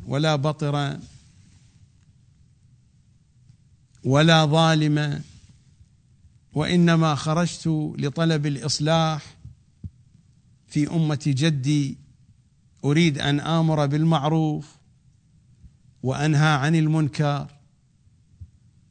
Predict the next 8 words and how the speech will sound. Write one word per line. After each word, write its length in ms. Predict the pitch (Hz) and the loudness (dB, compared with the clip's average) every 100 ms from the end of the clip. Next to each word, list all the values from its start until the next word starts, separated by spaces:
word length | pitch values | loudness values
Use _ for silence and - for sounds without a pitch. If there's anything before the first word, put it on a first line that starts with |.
| _ _ - | _ _ -6
وأسير 760 | 135 143 135 180 180 170 165 | -4 -2 -2 2 2 2 0
بسيرة 500 | 147 143 - 170 165 139 | -2 -4 -2 0 0 0
جدي 680 | 151 139 185 139 143 123 - - - _ _ _ _ _ _ _ _ _ _ _ _ - | 0 2 0 0 -2 -2 -4 -18 -20 _ _ _ _ _ _ _ _ _ _ _ _ -6
وأبي 580 | 139 147 175 160 143 117 - _ _ - _ - _ _ _ _ | -2 2 2 4 2 0 -10 _ _ -20 _ -20 _ _ _ _
علي 320 | 123 139 170 156 | -2 2 4 4
بن 140 | 147 | 2
أبي 320 | 151 147 143 | 0 0 0
طالب". 500 | 139 143 139 131 135 | 0 0 0 -2 -6